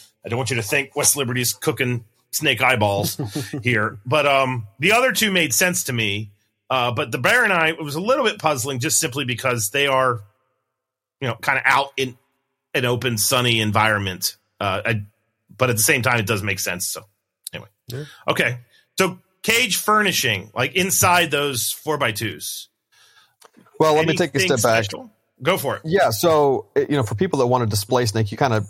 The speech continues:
Speaker 3: mentioned it right there. They are diurnal. They're day active. And if they feel comfortable, they're gonna be out and about. And they are, I think they have pretty good eyesight.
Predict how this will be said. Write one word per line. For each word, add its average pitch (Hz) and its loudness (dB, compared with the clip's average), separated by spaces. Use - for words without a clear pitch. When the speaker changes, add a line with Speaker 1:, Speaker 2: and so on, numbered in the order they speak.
Speaker 3:
mentioned 113 2
it 104 2
right 104 2
there. 110 2
They 123 4
are 131 4
diurnal. 117 2
They're 104 2
day 113 2
active. 101 0
And 113 2
if 104 0
they 135 2
feel 131 0
comfortable, 127 0
they're 117 2
gonna 120 2
be 113 4
out 113 4
and 107 -2
about. 107 2
And 107 0
they 113 2
are, 117 4
I 113 4
think 190 -4
they 113 2
have 107 2
pretty 117 0
good 104 2
eyesight. 110 2